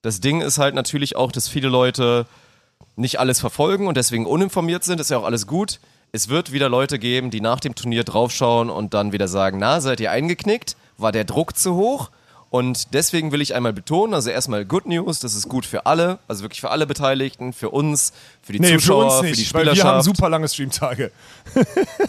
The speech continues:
Speaker 1: Ja, aber es ist trotzdem eine gute Streamlänge und
Speaker 2: Ja,
Speaker 1: es ist
Speaker 2: ja.
Speaker 1: gut für uns, dass wir dann diese Zahlen dann da rausbekommen und am Ende auch die Partner sehr glücklich sind darüber, dass wir halt saulange spielen.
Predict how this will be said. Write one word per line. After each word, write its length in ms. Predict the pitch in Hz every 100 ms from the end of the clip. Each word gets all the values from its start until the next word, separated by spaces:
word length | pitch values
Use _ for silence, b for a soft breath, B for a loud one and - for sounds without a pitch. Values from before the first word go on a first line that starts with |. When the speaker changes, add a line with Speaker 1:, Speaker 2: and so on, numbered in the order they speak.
| -
Speaker 1:
Ja, 340 | - 123 135
aber 100 | 135
es 100 | 120
ist 120 | - -
trotzdem 220 | 135 131
eine 40 |
gute 160 | 113 120
Streamlänge 640 | - 156 175 165 160 160
und 80 | 143
Speaker 2:
Ja, 60 | 98
Speaker 1:
es 60 |
ist 80 | 95
Speaker 2:
ja. 40 |
Speaker 1:
gut 160 | 92 156
für 140 | - 135
uns, 320 | 123 127 120
dass 180 | 117 -
wir 60 |
dann 200 | 110 110
diese 200 | 113 104
Zahlen 320 | - 131 139 135
dann 120 | 123
da 60 |
rausbekommen 600 | 104 117 - 110 120 113 110
und 80 |
am 80 | 101
Ende 200 | 95 107
auch 100 | 98
die 80 | 104
Partner 380 | - 98 104 95
sehr 180 | 95 107
glücklich 360 | 123 131 123
sind 200 | 123 117
darüber, 380 | 117 101 113 107
dass 160 | 101 -
wir 100 | 98
halt 180 | 98
saulange 420 | - 104 107 95 95
spielen. 400 | - 90 73